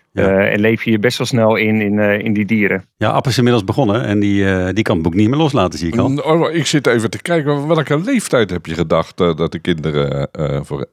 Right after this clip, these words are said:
Speaker 3: in aanmerking komen voor dit boek?
Speaker 2: Het lastige is dat, eh,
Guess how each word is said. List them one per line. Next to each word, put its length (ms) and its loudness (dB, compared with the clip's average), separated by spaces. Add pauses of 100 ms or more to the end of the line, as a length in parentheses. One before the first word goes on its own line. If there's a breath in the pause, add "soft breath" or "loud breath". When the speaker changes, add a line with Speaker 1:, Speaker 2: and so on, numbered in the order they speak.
(120)
Speaker 3:
in 140 -2
aanmerking 460 -2
komen 300 0
voor 80 -4
dit 180 -2
boek? 320 -10 (840)
Speaker 2:
Het 140 -2
lastige 360 2
is 100 -2
dat, 200 0
eh, 60 4